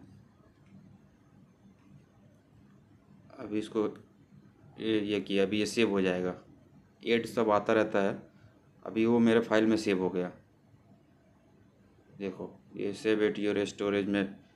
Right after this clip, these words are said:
वो जाके मेरा स्टोरेज में चला गया। अब, अब इसको ओके करेंगे। अब जो भी वीडियो बनाए हैं पहले उस,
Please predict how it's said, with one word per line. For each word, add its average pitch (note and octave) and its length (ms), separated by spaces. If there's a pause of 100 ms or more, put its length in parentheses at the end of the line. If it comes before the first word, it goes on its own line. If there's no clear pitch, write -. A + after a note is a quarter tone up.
(160)
वो G2+ 80
जाके G#2 260
मेरा G#2 200
स्टोरेज G#2 320
में G2+ 100
चला F#2+ 240
गया। F#2 220
अब, F#2+ 140 (560)
अब G2 100
इसको G#2 240
ओके G#2+ 140
करेंगे। G#2 300
अब G2 220
जो A2 140
भी A2+ 120
वीडियो G#2+ 320
बनाए A2 340
हैं G#2 180 (480)
पहले G#2 220
उस, G#2 240